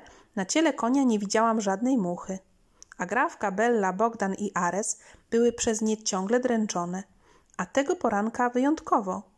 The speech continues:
Mimo że znosiły to ze stoickim spokojem, ciocia poszła do stajni dotrzymać im towarzystwa. Zostaliśmy ja, wujek Stasiek i Diablo.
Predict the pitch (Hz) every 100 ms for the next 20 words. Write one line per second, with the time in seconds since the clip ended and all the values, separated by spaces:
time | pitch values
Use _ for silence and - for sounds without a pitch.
0 | _ _ _ _ _ 220 226 220 208 202
1 | 208 - 269 226 208 196 - 208 226 -
2 | 214 - - 180 180 185 226 277 - _
3 | _ _ _ - 254 285 233 220 240 220
4 | - 185 202 214 202 - - 180 180 208
5 | 190 180 180 175 175 - - 202 - _
6 | _ _ _ _ _ _ _ _ _ _
7 | _ _ _ _ - _ 214 202 233 220
8 | 196 185 185 247 294 240 202 185 - 262
9 | 262 254 202 - 175 185 185 170 185 180